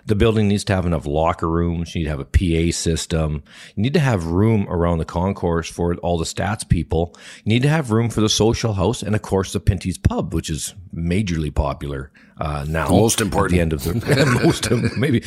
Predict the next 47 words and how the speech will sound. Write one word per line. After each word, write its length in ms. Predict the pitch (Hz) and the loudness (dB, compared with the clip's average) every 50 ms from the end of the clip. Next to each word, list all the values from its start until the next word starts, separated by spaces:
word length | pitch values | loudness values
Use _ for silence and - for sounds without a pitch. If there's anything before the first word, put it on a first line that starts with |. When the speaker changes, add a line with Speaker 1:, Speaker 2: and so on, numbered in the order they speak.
| 110 104 - | -6 -4 -2
Speaker 1:
the 100 | 113 101 | -2 0
most 400 | 98 95 123 165 202 - - 143 | 2 2 2 2 2 2 0 -2
important, 500 | 101 90 - 82 78 78 80 101 98 - - - - - | -2 0 0 0 0 2 0 -2 -4 -6 -12 -8 -2 0
and 100 | - - | 2 4
a 40 | 135 | 4
way 140 | 123 117 | 4 4
to 80 | 101 90 | 4 2
cook 220 | - - 107 - | 2 0 -2 0
the 80 | - 78 | 0 0
wings, 320 | 82 123 196 269 254 175 | 0 2 2 2 0 0
of 80 | 92 65 | -2 -2
course. 340 | - - 76 64 - - - - - - - - - - - - | -2 -2 -4 -4 -4 -10 -16 -20 -20 -20 -18 -18 -16 -16 -10 -2
And 240 | - 117 123 120 - | 0 2 2 2 2
so 160 | - 117 110 | 2 4 4
you've 200 | 107 101 95 92 | 4 4 2 2
got 200 | - 110 113 - - | 2 0 0 -2 -2
all 180 | - 104 135 151 | -2 0 0 0
of 100 | - 101 | 0 0
that 240 | 107 107 117 104 87 | 0 0 0 0 0
you 120 | 98 104 | 0 0
need. 340 | 92 87 82 82 90 92 - - - | 2 2 0 0 -2 -4 -8 -12 -8
Uh, 380 | - 80 80 80 78 78 78 - - - _ - - | -4 0 0 2 2 0 -2 -4 -8 -16 _ -4 -2
as 140 | 110 101 | -2 0
from 160 | - - 98 90 | 2 2 2 2
the 100 | 85 78 | 2 2
ice 200 | 82 110 120 - | 2 2 0 0
point 260 | - 120 117 113 107 | 0 0 2 2 2
of 80 | 98 | 2
view, 320 | 87 98 104 113 117 117 - - - - - - - - - - | 2 2 2 2 0 -2 -6 -12 -20 -20 -20 -20 -20 -20 -6 -2
uh, 80 | - 85 | 0 2
you 160 | 90 85 85 | 2 4 2
wanna 180 | 85 85 85 85 | 2 2 2 2
make 160 | 85 85 82 | 2 0 0
sure 280 | - - - 95 90 87 | -2 0 0 0 2 2
that 240 | 78 85 78 - | 0 -2 -2 -2
there's 220 | - 85 80 76 69 | 0 0 0 0 -4
dehumidifiers 960 | 78 90 85 95 87 76 80 82 87 92 87 - 95 95 101 117 123 - - 120 - | -4 -2 0 0 0 2 0 2 2 0 2 0 0 0 0 -2 -4 -6 -8 -6 -2
in 100 | 104 104 | 0 0
the 80 | 104 92 | 2 2
building. 480 | 85 101 98 104 104 110 107 113 110 - _ _ _ - | 2 2 2 2 2 0 -4 -4 -8 -14 _ _ _ -4
You 140 | 98 95 | -2 0
need 200 | 92 95 92 82 | 2 2 2 0
the 100 | 73 85 | 0 0
ceiling 460 | 82 - - - 104 104 104 107 113 113 | 0 0 2 2 4 4 4 2 2 0
to 80 | 110 | 0
be, 340 | 87 82 90 85 80 80 80 | 0 0 2 2 2 2 2
uh, 140 | 76 78 | 0 -2